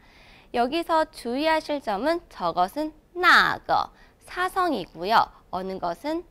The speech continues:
나거, 삼성으로 성조 확인해 주세요. 또한 한자 부분을 본다면 앞에 입구가 있는 것은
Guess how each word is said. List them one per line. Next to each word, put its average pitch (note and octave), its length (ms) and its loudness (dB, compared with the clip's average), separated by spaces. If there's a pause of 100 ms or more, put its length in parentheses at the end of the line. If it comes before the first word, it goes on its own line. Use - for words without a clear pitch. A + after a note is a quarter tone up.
나거, B3+ 760 -2 (320)
삼성으로 F4+ 720 -2 (180)
성조 D4+ 340 -2
확인해 D4+ 400 -2
주세요. F#3 560 0 (420)
또한 E4+ 320 4 (100)
한자 G4 340 0
부분을 C4 380 -4
본다면 G3 580 -4 (100)
앞에 - 540 -4 (240)
입구가 D4+ 560 -4
있는 G#3 360 -4
것은 D4+ 440 -4